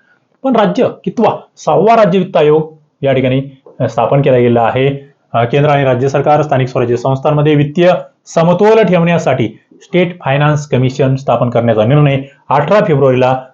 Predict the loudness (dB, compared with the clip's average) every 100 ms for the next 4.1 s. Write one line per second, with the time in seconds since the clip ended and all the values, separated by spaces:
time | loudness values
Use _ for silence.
0 | -4 0 2 0 2 0 2 2 2 2
1 | 0 0 -2 -2 -2 -2 -4 -4 -2 -2
2 | 0 0 0 0 -2 -8 _ _ -4 -2
3 | 0 0 0 2 2 2 2 2 2 4
4 | 2